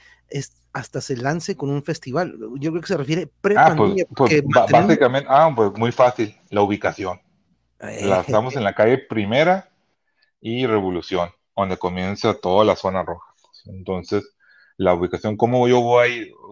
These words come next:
Speaker 2: una persona que nunca ha ido al centro, cómo yo voy a ir a la calle Primera? ¿Y cómo me voy a meter a esta, a esta zona? Como te digo,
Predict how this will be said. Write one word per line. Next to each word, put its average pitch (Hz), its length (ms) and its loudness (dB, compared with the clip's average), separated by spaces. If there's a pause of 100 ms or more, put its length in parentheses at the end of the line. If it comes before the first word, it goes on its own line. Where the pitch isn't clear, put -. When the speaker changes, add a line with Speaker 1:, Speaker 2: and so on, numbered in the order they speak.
Speaker 2:
una 110 180 -4
persona 104 340 -6
que 95 120 -4
nunca 98 260 -2
ha 98 40 4
ido 98 120 2
al 92 100 -4
centro, 92 360 -6
cómo 113 260 -2
yo 123 160 4
voy 120 160 6
a 120 40 4
ir 139 280 -4
a - 80 -14
la - 220 -12
calle 95 320 -8 (120)
Primera? 127 580 -4 (640)
¿Y 101 100 -4
cómo 110 360 4
me 104 260 0
voy 117 100 0
a 110 40 -2
meter 127 440 -6
a 90 280 -8
esta, 90 420 -2
a 90 240 -4
esta 87 440 -2
zona? 131 540 0
Como 101 220 2
te 104 100 2
digo, 92 220 0